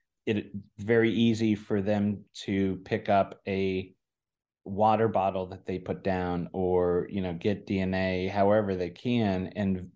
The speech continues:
verify whether or not they're really who they say they are.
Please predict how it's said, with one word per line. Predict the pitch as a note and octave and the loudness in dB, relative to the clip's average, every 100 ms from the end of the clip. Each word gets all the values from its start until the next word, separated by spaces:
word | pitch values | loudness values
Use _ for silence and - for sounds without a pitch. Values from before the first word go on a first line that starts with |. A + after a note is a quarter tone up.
| - | -6
verify | G2 A2+ A2 G#2 - F#2+ F#2 | 0 4 4 2 2 2 2
whether | F2 G#2 G2 | 0 0 0
or | F#2 | -4
not | F#2 F#2 F2 F2+ | -4 -6 -8 -4
they're | F#2+ F2+ | -2 0
really | F2+ G2+ F#2+ F2+ | 0 0 0 -2
who | F#2+ | -4
they | F2 E2+ | -2 -4
say | E2+ - F#2+ G2+ | -6 -6 -2 -2
they | F#2 D#2 | -2 -4
are. | - - C#2+ A#2 | -4 -4 -6 -10